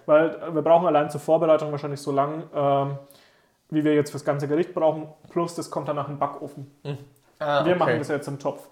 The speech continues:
Speaker 2: Mhm.
Speaker 1: Weil wenn du das schön schichtest in feine Scheiben, dann musst du es im Backofen machen. Weil
Speaker 2: Mhm.
Speaker 1: wenn du es im Topf zweimal rührst, hast du noch Brei. Dann
Speaker 2: Okay.
Speaker 1: hast du kein Ratatouille, sondern Rattabrei.
Speaker 2: Rattabrei.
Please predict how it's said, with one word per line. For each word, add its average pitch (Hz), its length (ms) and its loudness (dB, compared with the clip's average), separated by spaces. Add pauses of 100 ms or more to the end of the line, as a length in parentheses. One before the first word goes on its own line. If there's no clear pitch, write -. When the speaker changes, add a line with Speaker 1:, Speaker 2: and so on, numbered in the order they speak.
Speaker 2:
Mhm. 147 140 -12
Speaker 1:
Weil 151 100 2
wenn 165 80 0
du 170 60 2
das 160 120 -2
schön 165 200 -2
schichtest 185 460 -6
in 156 100 -8
feine 151 280 -6
Scheiben, 160 340 2
dann 147 80 -6
musst 143 120 -10
du 151 40 -10
es 139 40 -8
im 139 100 -8
Backofen 135 440 -8
machen. 120 200 -12
Weil - 80 -4
Speaker 2:
Mhm. 131 40 -4
Speaker 1:
wenn 139 100 -2
du 143 40 -6
es - 80 -10
im 143 80 -10
Topf - 220 -10
zweimal 147 320 -4
rührst, 170 260 -4
hast - 160 -12
du 143 40 -12
noch 131 140 -10
Brei. 110 300 -8 (960)
Dann 143 100 -6
Speaker 2:
Okay. 147 80 -2
Speaker 1:
hast 156 120 -2
du 170 40 -4
kein 160 140 -6
Ratatouille, 151 400 -6
sondern 180 220 -4
Rattabrei. 143 480 -8 (1400)
Speaker 2:
Rattabrei. 120 680 -10